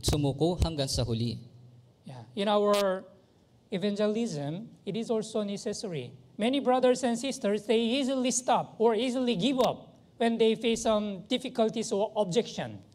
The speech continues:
Speaker 1: Parehas din naman po sa ating evangelism, hindi po dapat tayo sumuko. Karamihan po sa mga brothers and sisters, madali po silang sumusuko kapag sila po'y tinatanggihan.
Speaker 2: You may know the dog, the bulldog. Do you know the bulldog?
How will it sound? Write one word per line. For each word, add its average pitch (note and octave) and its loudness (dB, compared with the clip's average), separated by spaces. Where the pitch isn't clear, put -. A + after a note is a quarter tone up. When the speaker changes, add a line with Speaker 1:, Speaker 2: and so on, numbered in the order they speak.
Speaker 1:
Parehas C3+ 2
din C#3+ 2
naman C#3 2
po C#3 0
sa C3+ 2
ating C#3 -2
evangelism, B2+ 0
hindi D#3+ 2
po E3 2
dapat D3+ 2
tayo D3 0
sumuko. C#3+ 0
Karamihan D#3+ 2
po E3 0
sa D#3 0
mga D#3 0
brothers D3 0
and D3 -2
sisters, F3 0
madali E3+ 2
po E3 0
silang D#3 0
sumusuko E3+ 0
kapag E3+ 0
sila E3 0
po'y E3+ -2
tinatanggihan. A#2 -2
Speaker 2:
You G#3+ -2
may A#3+ 2
know A3 2
the F#3 2
dog, F#3+ 2
the E3+ -2
bulldog. F3+ 0
Do G3+ 0
you G#3 0
know G3+ -2
the G3 0
bulldog? F#3+ 0